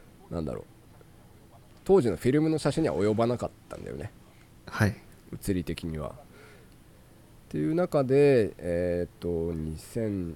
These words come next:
Speaker 1: 三年とか四年ぐらいに、
Speaker 2: はい。
Speaker 1: キヤノンからイオスキスデジタルっていうね、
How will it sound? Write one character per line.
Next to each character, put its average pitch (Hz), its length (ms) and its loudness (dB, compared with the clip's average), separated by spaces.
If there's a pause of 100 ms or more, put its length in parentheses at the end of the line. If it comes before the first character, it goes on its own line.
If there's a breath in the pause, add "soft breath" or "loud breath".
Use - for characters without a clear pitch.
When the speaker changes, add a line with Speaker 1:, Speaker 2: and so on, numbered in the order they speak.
Speaker 1:
三 107 480 -6
年 107 240 0
と 110 120 -4
か 98 80 2
四 95 120 2
年 98 180 2
ぐ 110 100 4
ら 101 80 6
い 92 60 2
に、 90 280 -2 (600 loud breath)
Speaker 2:
は - 60 -10
い。 - 20 -4
Speaker 1:
キ - 40 0
ヤ 139 60 6
ノ 123 100 6
ン 90 80 2
か 76 160 -2
ら 73 240 -2
イ 110 140 2
オ 151 100 6
ス 151 180 2
キ - 180 0
ス 127 260 2
デ 139 120 10
ジ 110 140 -2
タ 78 100 -4
ル - 60 -10
っ - 40 -10
て - 200 -12
い 62 40 -6
う 62 60 -8
ね、 71 60 -10